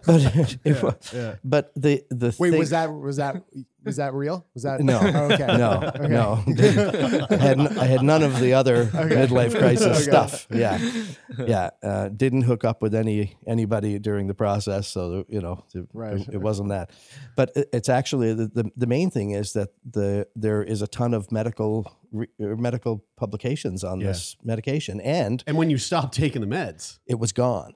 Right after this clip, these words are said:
Speaker 2: you were done.
Speaker 1: <clears throat>
Speaker 2: Yeah, right.
Speaker 1: Yeah. Uh, so when it was finally discovered, and this was after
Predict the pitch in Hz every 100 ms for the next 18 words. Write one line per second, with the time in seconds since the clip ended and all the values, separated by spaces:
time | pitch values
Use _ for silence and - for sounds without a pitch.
0 | _ 113 123 120 117 - - - 233 139
1 | 85 98 101 90 113 82 107 104 92 113
2 | 113 110 104 - 131 135 120 110 - 123
3 | 98 90 95 104 113 101 107 - 104 98